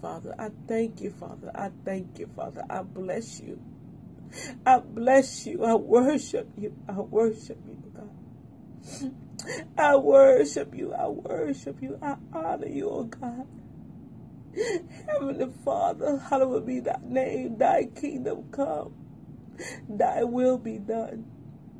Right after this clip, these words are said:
on earth as it is in heaven. Give us this day our daily bread.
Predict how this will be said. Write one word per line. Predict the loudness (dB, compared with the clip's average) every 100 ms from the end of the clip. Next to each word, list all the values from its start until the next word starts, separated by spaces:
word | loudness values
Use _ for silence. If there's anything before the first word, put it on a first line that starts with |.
| -10 -10 -2
on | 0 2
earth | 0 -2 0
as | 2 2
it | 0
is | -4 -4
in | -4
heaven. | -6 2 2 2 -8 -8 -6
Give | -4 0
us | 0 0 -10 0
this | 2 2 -2
day | 4 4 4
our | -2 -4
daily | -4 -6 -4 -8
bread. | -8 -10 -12